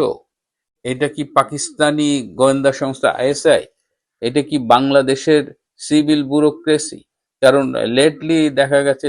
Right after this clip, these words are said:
যে ডিজিএফআই অনেক বেশি পাওয়ার এক্সারসাইজ করে লিগ্যাল ফ্রেমওয়ার্কের মধ্যে দিয়েই। যেমন ধরেন, বাংলাদেশে গুরুত্বপূর্ণ পদে কারো পদোন্নতি হলে সেখানে ডিজিএফআই এর একটা ক্লিয়ারেন্স লাগে,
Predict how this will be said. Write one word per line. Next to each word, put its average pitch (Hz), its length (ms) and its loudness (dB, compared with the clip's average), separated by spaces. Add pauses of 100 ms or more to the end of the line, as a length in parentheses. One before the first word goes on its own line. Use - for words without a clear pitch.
যে 131 140 -2 (120)
ডিজিএফআই 139 720 0 (640)
অনেক 160 320 2 (300)
বেশি 131 260 -2 (120)
পাওয়ার 123 220 4
এক্সারসাইজ 123 520 -2
করে 104 280 2 (480)
লিগ্যাল 151 560 2
ফ্রেমওয়ার্কের 101 680 -4
মধ্যে 92 300 -10
দিয়েই। 127 280 -6
যেমন 143 340 2
ধরেন, 127 260 0 (440)
বাংলাদেশে 123 500 0
গুরুত্বপূর্ণ 123 600 -4 (140)
পদে 117 300 2
কারো 113 220 -2 (140)
পদোন্নতি 123 540 -4
হলে 117 260 -2
সেখানে 110 320 -8
ডিজিএফআই 113 540 -6
এর 104 100 -4
একটা 107 140 -10 (100)
ক্লিয়ারেন্স 120 520 -2 (100)
লাগে, 78 260 -16